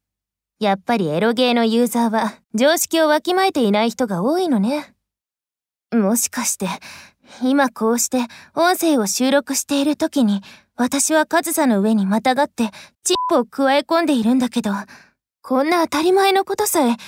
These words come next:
変だなんて言うんじゃないでしょうね。上総はさっきから腰を動かして、私の中をズボズボ動いているし、もちろん私は裸で、こっちからも腰を動かしているし、おっぱいだって好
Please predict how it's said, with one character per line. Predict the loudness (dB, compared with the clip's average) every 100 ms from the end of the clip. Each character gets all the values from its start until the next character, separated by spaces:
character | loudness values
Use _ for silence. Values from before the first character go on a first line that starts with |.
| -4
変 | 0 2
だ | 2
な | 2
ん | 2
て | 2
言 | 0
う | 2
ん |
じ | 2
ゃ |
な | 2 0
い |
で | 0
し | -2
ょ | -2
う |
ね。 | 0 0 0 -6 _ _ _ _ _ _ _ _
上 | -2 0 0
総 | -2
は | -4 -4
さ | -2
っ | -4
き | -6
か | -6 -4
ら | -4 -8 -20 -20 _ -20 -6
腰 | -4 0 2
を | 2 2
動 | -2
か | -2
し | -4
て、 | -4 -6 -8 -20 _ _ -8
私 | -4 -2 0
の | 0
中 | 0 0 0
を | -2
ズ | -4 0
ボ | 0
ズ | 0
ボ | 0 0
動 | 2 0
い |
て | 2 0
い |
る | 0
し、 | -2 -4 -6 -10 -20 _ _ _ _ _ _ _
も | -2 0 2
ち | 2
ろ | 2 2
ん | 0 -8 -8
私 | -4 -2 -2 0
は | 0
裸 | 0 -2 -2 -2
で、 | -2 -6 -20 _
こ | -2
っ | -2
ち | -4
か | -2 0
ら |
も | 0
腰 | -2 -6 -2 2
を | 2
動 | 0 -4
か | -6
し | -2
て | -2
い | 0
る | -2
し、 | -4 -6 -10 -20 -20 _
お | -6
っ | -2
ぱ | 0
い | 0
だ | -2
っ |
て | -6
好 | -8